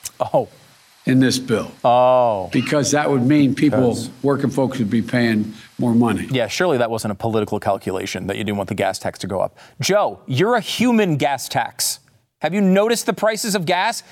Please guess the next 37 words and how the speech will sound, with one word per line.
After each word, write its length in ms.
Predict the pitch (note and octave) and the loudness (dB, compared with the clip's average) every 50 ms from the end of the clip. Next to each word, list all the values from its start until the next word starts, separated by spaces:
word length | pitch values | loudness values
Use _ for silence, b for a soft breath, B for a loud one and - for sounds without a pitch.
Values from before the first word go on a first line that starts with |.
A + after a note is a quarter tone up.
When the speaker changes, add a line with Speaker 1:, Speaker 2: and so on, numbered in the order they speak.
| B | B
Speaker 1:
You 120 | - F#3 F#3+ | -2 -2 -2
can't 320 | - - B3+ C4 C#4 - | 0 -2 -2 -2 0 0
make 240 | G3+ F#3 A#3+ A#3 - | 0 0 0 0 0
it 140 | A#3+ - - | -2 -2 -2
higher. 560 | - D3 F#3+ A#3+ C#4+ F3+ D#3 - G#3+ G#3+ - - B B B B B B B D#3 B - | -2 -2 0 0 0 -2 0 -2 -2 -2 -2 -8 B B B B B B B -10 B -2
It's 160 | A#3 G3 - | -2 -2 0
impossible 960 | G#3+ A3+ D#4 D#4 D#4+ C4 - - - E4 F4+ D4+ - - C#4 A#3+ A3+ G#3+ G3 | 0 0 2 2 2 0 -2 -2 0 2 0 0 2 0 0 2 2 2 2
for 160 | E3 G3 G#3 G3+ | 2 2 0 0
it 80 | D#3 | 0
to 60 | F#3 | -2
go 160 | E3+ F#3+ G3 G#3+ | 0 0 0 2
up 320 | G#3+ A#3 B3+ - - - | 2 2 2 2 -2 -4
from 160 | - G#3 F#3+ | -4 -2 0
where 140 | F3+ G#3+ A3 | 2 0 2
you've 220 | G#3 G3+ G3 E3 | 2 2 0 0
brought 320 | C#3+ D3+ E3+ G3 G#3+ A3 G#3+ | 0 2 4 4 4 4 2
it 80 | G#3 | 2
already, 500 | G3 G3 F#3+ F3+ G3+ B3 C4+ F#3+ D3 D#3 B B B B B | 2 2 2 4 2 2 2 2 2 -2 B B B B B
except 360 | A3+ F#3 - - A3 C4 G3 | -2 0 0 0 0 0 0
for 80 | A#3 A3+ | 0 0
the 80 | G#3 | 0
fact 200 | - G#3+ G#3+ F3+ | 0 0 -2 -2
that 80 | B3 G#3 | -2 -2
you 100 | F#3 D3+ | -2 -2
close 360 | - - B3 B3+ D4+ D#4 G3 | 0 2 2 2 2 2 0
down 240 | F#3+ A#3 G#3+ G#3+ A3 | 0 0 0 0 0
a 120 | A3+ G#3+ G#3+ | 0 0 2
new 260 | G#3 A3 C4+ D4 C4+ | 2 4 4 2 2
pipeline 640 | - - - C4 C#4 - - A3 F#3+ F3 E3+ F3 F3+ | 0 0 0 0 0 0 0 0 2 2 0 0 -2
every 260 | - D#3+ D#3 F3+ F3+ | -4 -4 0 0 0
other 200 | E3+ D#3 D#3 D3+ | 2 2 2 0
day. 320 | C#3 D3+ D3 C3 B2 G2+ B B B B B | 2 2 2 2 0 -2 B B B B B
You 400 | - - G3+ D#4 D#4+ E4 D#4 C4+ | 2 4 4 4 4 4 4 2
are 420 | G#3+ B3 C#4+ D#4 D#4 D#4 D#4+ E4 | 2 2 2 4 4 4 2 2
the 140 | G3+ A#3+ A3 | 2 0 0
gas 380 | F3 G3+ G3+ F#3 E3 - - | 0 0 0 0 0 -4 -4
tax. 640 | - - E3 F3+ D#3 B2+ A#2 - - - - - - | -6 -4 -2 -2 -2 -4 -6 -8 -8 -8 -6 -8 -10